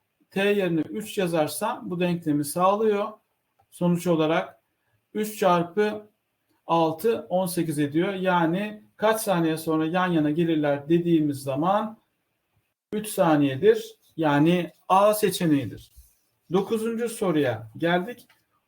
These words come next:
Bu soruda ağaç var. İkisi de ağaca doğru hareket eden X ve Y araçları var. Bir tanesi A ivmesiyle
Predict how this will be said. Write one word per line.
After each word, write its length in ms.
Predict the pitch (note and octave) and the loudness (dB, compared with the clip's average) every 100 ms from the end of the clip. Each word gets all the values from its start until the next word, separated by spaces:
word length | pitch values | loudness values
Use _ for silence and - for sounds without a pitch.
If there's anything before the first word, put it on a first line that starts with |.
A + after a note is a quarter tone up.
| F#3 | -6
Bu 100 | A3+ | 0
soruda 640 | A3+ A3 A3 A3+ A3+ - _ _ _ _ _ _ _ | 6 6 6 2 0 -6 _ _ _ _ _ _ _
ağaç 420 | F3 F#3 G3+ G#3 G3 | 0 2 2 0 0
var. 260 | F#3+ A#3+ - | 0 0 -4
İkisi 380 | F3 F#3+ G3 | -4 -4 -2
de 80 | G3 C#3 | -2 2
ağaca 440 | D#3+ E3 E3+ G3 | 4 4 4 2
doğru 320 | F3 D#3 C#3 | 2 2 2
hareket 340 | D3 D3+ E3+ F3 | 0 0 0 -4
eden 420 | E3+ A3 A#3+ - _ _ | -2 -2 -4 -12 _ _
X 300 | G#3 G3+ - | -8 -6 0
ve 60 | G3 | 2
Y 240 | G3 F#3+ | 2 2
araçları 640 | E3 D#3+ D3+ - D3+ C#3+ | 2 2 2 -2 -4 0
var. 220 | D#3 G#3+ A3+ - _ _ _ D#3+ | 2 2 0 -10 _ _ _ -4
Bir 260 | G3+ G#3+ | 0 0
tanesi 800 | G#3+ G3 F#3 F#3 F3 G#3 G#3 G#3 _ _ _ _ - | 2 0 0 -4 -2 -2 -2 -6 _ _ _ _ 2
A 260 | G3 G3+ | 4 4
ivmesiyle 920 | G3 F3+ E3+ E3+ - E3+ E3+ A#3+ D#4 | 4 2 2 0 0 0 0 -2 -6